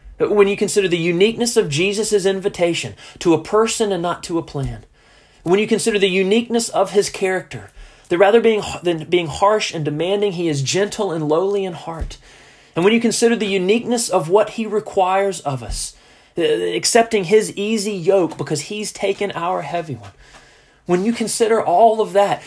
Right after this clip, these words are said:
compared to all of the other offers of rest and inner peace that you can find in this world, why would you turn anywhere else? When you think about the burdens that you carry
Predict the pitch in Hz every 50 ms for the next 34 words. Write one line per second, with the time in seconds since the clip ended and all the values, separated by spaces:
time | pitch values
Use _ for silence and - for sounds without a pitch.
0 | - - - - 190 - - 226 208 196 - - 190 220 233 240 233 202 190 214
1 | 196 202 202 214 226 226 208 - 185 208 220 226 226 214 208 180 190 180 160 160
2 | 160 180 190 202 185 160 - 175 160 - 202 214 220 208 202 - - 226 220 202
3 | - - - - 185 180 - 180 170 143 - - 196 196 214 220 226 208 - 175
4 | 202 214 214 196 175 202 202 202 - 165 170 185 190 190 170 143 127 - - -
5 | - - _ _ _ _ _ _ _ _ _ _ _ _ _ - - _ _ _
6 | - - - - - 175 180 185 196 185 170 190 185 - - 147 147 143 139 135
7 | 127 123 120 120 113 110 110 101 95 - - - - - - - - - _ _
8 | _ _ _ - - - - _ _ _ _ _ _ _ _ _ _ _ _ _
9 | _ _ _ _ _ _ _ _ _ _ _ _ _ _ _ _ _ _ _ _
10 | _ _ _ _ _ _ _ _ _ 151 131 127 139 135 - - 190 185 156 143
11 | 143 131 - - - 139 123 117 147 151 156 151 147 135 123 120 - - - -
12 | 139 127 127 139 143 156 156 156 - - 160 165 147 117 98